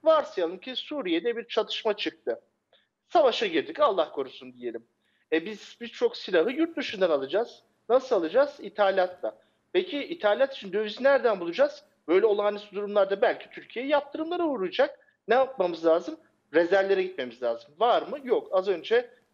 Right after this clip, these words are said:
e, Emin Bey de Ümit Hoca da anlattılar. Ne demek oluyor bu? Biz olağanüstü durumlar için saklamış olduğumuz, e, en, e, veya, e, paraya şu anda sahip değiliz. Böyle bir rezerv yok. O zaman ne olacak? Ulusal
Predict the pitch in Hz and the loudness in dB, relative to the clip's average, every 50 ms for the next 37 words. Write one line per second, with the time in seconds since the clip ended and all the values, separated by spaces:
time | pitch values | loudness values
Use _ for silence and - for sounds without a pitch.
0 | _ - 165 170 - 175 214 220 214 208 190 180 165 160 165 - 233 233 226 208 | _ -6 -6 -2 0 0 0 0 0 -2 0 0 0 0 0 -2 -4 -4 -4 -6
1 | 202 202 - 202 165 156 165 170 277 302 285 277 247 233 233 226 220 - - 185 | -8 -6 -2 -2 0 2 2 4 4 4 4 2 0 2 0 0 0 -2 -2 0
2 | 147 127 - - 254 294 - 220 180 165 165 - 156 147 143 139 135 139 202 311 | 0 0 0 0 -6 -4 -2 -2 -2 -2 -4 -4 -4 -4 -2 -2 -2 0 -2 -4
3 | 330 - _ _ _ _ - 254 240 214 262 - 208 208 220 220 226 240 247 240 | -4 -6 _ _ _ _ -4 -4 -4 0 2 4 4 4 4 2 0 -2 -2 -4
4 | - 214 175 190 202 208 202 214 220 208 - - 190 180 - - 185 185 - - | -8 -8 -6 -4 -4 0 2 0 0 0 0 -8 -8 -4 0 0 0 0 0 -2
5 | 214 226 220 - - 190 160 151 139 135 123 123 120 - - - _ _ _ _ | -2 -2 -2 0 2 2 2 2 0 -2 -8 -8 -10 -16 -18 -20 _ _ _ _
6 | _ _ _ _ - 143 143 143 143 147 - - 220 226 240 233 226 220 - - | _ _ _ _ -2 0 2 2 2 2 2 4 4 4 4 2 -2 -8 -10 -8
7 | - 180 165 160 160 156 156 151 151 147 185 196 196 185 185 196 - 147 147 180 | -4 -2 0 2 2 2 2 0 0 2 4 4 6 6 4 4 2 0 -2 -2
8 | 175 165 160 160 156 143 131 127 - - - - - - 233 214 190 190 226 285 | -2 0 0 2 0 0 -2 -4 -6 -8 -10 -10 -2 2 2 4 4 4 2 2
9 | 294 - - _ - - - 262 220 196 190 196 - - - 185 180 226 302 - | 0 -2 -8 _ -12 -6 -4 -2 -2 -2 -4 -6 -6 -4 -2 0 0 0 -2 -4
10 | - - 240 185 143 135 - - 240 226 196 185 180 170 165 160 147 - 226 294 | -6 -4 -4 -4 -4 -6 -6 0 0 2 2 4 4 4 4 4 4 4 4 4
11 | 349 311 220 156 - - - - _ _ - 240 240 240 269 247 262 269 262 277 | 4 4 2 2 0 -2 -14 -20 _ _ 4 4 4 4 4 0 -2 -2 0 0
12 | 302 262 208 180 - - 277 311 302 - - - - _ 370 285 254 247 240 - | 0 0 0 0 -2 -6 -8 -10 -10 -12 -20 -20 -20 _ _ -14 -12 -10 -10 -4
13 | - 254 247 254 254 | 0 0 0 0 0